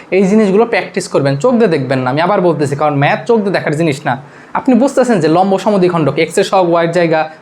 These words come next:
ওয়াই এর সহগ এক্স এর জায়গা, কোথায় মাইনাস, কোথায় প্লাস, এটা আপনি চোখ দিয়ে দেখতেছেন, কিন্তু পরীক্ষার খাতায় যে আপনি ভুলে গেছেন।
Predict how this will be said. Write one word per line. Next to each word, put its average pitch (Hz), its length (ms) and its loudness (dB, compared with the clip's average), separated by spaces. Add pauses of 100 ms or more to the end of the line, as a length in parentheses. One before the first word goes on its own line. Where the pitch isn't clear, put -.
ওয়াই 175 140 2
এর 180 60 -2
সহগ 185 220 0
এক্স 175 220 -2
এর 185 60 0
জায়গা, 165 260 0
কোথায় 190 320 -4
মাইনাস, 180 300 -2
কোথায় 202 220 -2
প্লাস, 196 240 0 (240)
এটা 220 160 -2
আপনি 247 180 -2
চোখ 294 180 2
দিয়ে 262 120 2
দেখতেছেন, 190 400 -2
কিন্তু 175 160 0
পরীক্ষার 190 300 -2
খাতায় 202 260 -2
যে 156 60 2
আপনি 147 160 -2
ভুলে 151 240 0
গেছেন। 123 280 -4